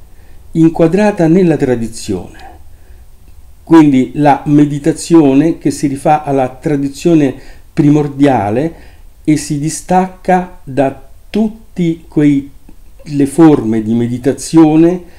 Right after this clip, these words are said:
proposte dalla New Age, che in realtà non sono altro che volgari, eh, contraffazioni. Potete trovare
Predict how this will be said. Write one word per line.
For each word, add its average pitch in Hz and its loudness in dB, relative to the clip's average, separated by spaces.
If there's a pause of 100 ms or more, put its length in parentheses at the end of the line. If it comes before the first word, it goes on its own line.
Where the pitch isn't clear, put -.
(260)
proposte 139 0
dalla 117 0
New 151 2
Age, 120 0 (500)
che 127 0
in 147 0
realtà 147 -2
non 120 -2
sono 117 -6
altro 131 -6
che 120 -6
volgari, 120 -2 (880)
eh, 113 -12
contraffazioni. 127 -2 (1000)
Potete 139 0
trovare 120 2